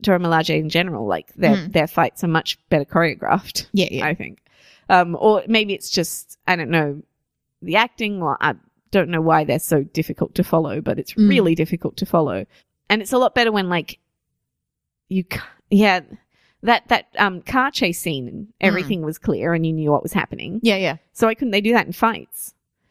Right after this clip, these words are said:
Speaker 1: He directed a, a boxing movie, <laughs>
Speaker 2: <laughs>
Speaker 1: like,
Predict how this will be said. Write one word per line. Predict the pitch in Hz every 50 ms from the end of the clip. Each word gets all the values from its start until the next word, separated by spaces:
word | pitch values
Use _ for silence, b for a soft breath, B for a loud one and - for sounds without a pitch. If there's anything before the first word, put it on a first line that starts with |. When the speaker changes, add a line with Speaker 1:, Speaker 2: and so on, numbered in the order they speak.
| _ _ _ _ _ _ -
Speaker 1:
He | 240 285 320
directed | 277 349 330 339 339 - - 330 294
a, | 277 226 190 131 - -
a | -
boxing | 226 - - 262 262 - - - - 311 277 247
movie, | 220 202 170 175 285 - 269 190 202 - -
<laughs> | - _
Speaker 2:
<laughs> | _ -
Speaker 1:
like, | 349 349 - - - - - -